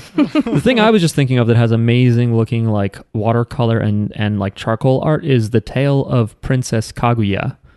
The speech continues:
Speaker 2: Maybe someone recommended that on the pod. Or no, am I thinking of that Love is War one?
Speaker 1: Arashi no yo-, Yoro ni.
Speaker 2: The st-,
Speaker 1: One
Speaker 2: Storm
Speaker 1: stormy,
Speaker 2: of the Night?
Speaker 1: One stormy night. Oh, right. It's a,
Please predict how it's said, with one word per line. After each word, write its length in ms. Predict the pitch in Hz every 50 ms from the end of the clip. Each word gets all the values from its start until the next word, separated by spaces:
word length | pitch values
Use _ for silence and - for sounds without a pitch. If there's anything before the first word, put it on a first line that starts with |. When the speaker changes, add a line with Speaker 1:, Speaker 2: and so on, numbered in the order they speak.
| _ _ - -
Speaker 2:
Maybe 200 | 156 226 277 294
someone 260 | - 233 220 214 196
recommended 380 | 190 - - 131 127 135 131
that 120 | 113 110 101
on 100 | 98 95
the 60 | -
pod. 480 | - - - 101 58 - - - - - _ _ _ _ _ _ _ _ _ _ _ _ _ _ _ _ _ _ _ _ _ -
Or 120 | - 104
no, 240 | 101 101 98 98 92
am 80 | 92 95
I 80 | 98
thinking 300 | 101 - 113 110 107 107
of 100 | 104 98
that 220 | 95 98 92 - -
Love 200 | 104 104 101 98
is 140 | 98 92 98
War 280 | 101 101 101 98 95
one? 340 | 98 107 - 110 120 117 - - _ -
Speaker 1:
Arashi 580 | 214 214 226 233 247 254 - - - 277 269
no 240 | 254 247 240 226 226
yo-, 320 | 220 214 196 208 214 208 - _ _ -
Yoro 580 | 208 202 220 202 226 220 220 220 220 214 214
ni. 240 | 208 196 185 165 - - _ _ _ _ _ _ _ _ _ _ _ _ _ _ _ _ _ _ _ _ _ _
Speaker 2:
The 140 | - - -
st-, 140 | - 190 196
Speaker 1:
One 180 | 220 220 226
Speaker 2:
Storm 260 | 240 240 240 - 120
Speaker 1:
stormy, 140 | 123 233 220 220
Speaker 2:
of 40 |
the 60 | 220 254
Night? 260 | 269 - - - -
Speaker 1:
One 240 | 196 214 226 233 233
stormy 360 | - - 226 208 208 202 196
night. 440 | 185 170 156 147 - - - - _ _ _ _ -
Oh, 120 | 240 240
right. 160 | 240 226 185 -
It's 160 | 190 - 226
a, 120 | 196 -